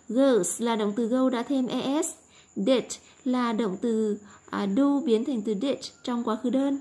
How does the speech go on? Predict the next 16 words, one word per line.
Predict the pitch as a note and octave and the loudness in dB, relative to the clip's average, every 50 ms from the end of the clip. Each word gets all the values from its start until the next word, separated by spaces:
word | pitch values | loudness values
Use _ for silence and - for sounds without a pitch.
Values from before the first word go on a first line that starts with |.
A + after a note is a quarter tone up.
| - - - - - - - - _ - | -6 -14 -20 -20 -20 -20 -20 -14 _ -4
Như | B3 B3 | -2 0
vậy | C#4+ C4+ A3 - - | 0 0 0 -2 -2
thì | C4+ A#3 | -2 -2
ở | - G#3 F#3+ | 0 0 0
đây | A#3+ B3 B3+ C4 C4 C4 | 0 0 0 0 0 0
thì | B3 G#3+ | -2 -2
chúng | - G#3+ G#3 | -2 -4 -4
ta | G#3+ B3 A#3+ A#3+ - | -4 -6 -6 -6 -4
phải | A#3 G3 | -4 -6
dùng | F3+ - G#3 G#3 G3+ G3+ | -2 0 0 0 2 2
từ, | G#3 G#3+ G#3 G#3+ A3+ B3+ - - - - - - - - - - - - | 2 2 2 2 2 0 -4 -8 -16 -20 -20 -20 -20 -20 -20 -20 -20 -10
đó | - G3+ G3+ A3 - - | -6 -4 -4 -4 -4 -4
chính | A3 A3 B3+ | -4 -2 -2
là | C4+ A#3+ | -2 -4
từ | A#3 - A3+ G#3+ G#3 G3 | -4 -2 -2 -2 0 0
go. | G3+ B3+ C4 B3 | 0 0 2 2